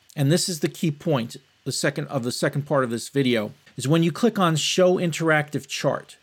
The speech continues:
and you click on, for example, Maximum to show the maximum history of this particular fund,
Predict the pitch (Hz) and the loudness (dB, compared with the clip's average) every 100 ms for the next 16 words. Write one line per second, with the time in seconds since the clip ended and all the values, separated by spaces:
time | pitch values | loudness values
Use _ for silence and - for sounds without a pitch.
0 | - 143 143 143 196 185 180 165 156 147 | 0 4 4 2 0 0 -2 0 2 2
1 | 143 151 127 143 139 139 131 139 143 143 | 0 -2 0 0 2 0 -2 0 2 2
2 | - 127 113 113 - - - 156 135 123 | -2 -4 -4 -6 -10 -12 -2 2 2 2
3 | 131 139 139 135 123 127 147 139 135 123 | 0 0 0 -4 -4 -2 -4 -2 -2 0
4 | 113 117 120 120 127 107 120 113 - 107 | -2 -4 -8 -8 -10 -4 -4 -4 -4 -4
5 | 107 | -4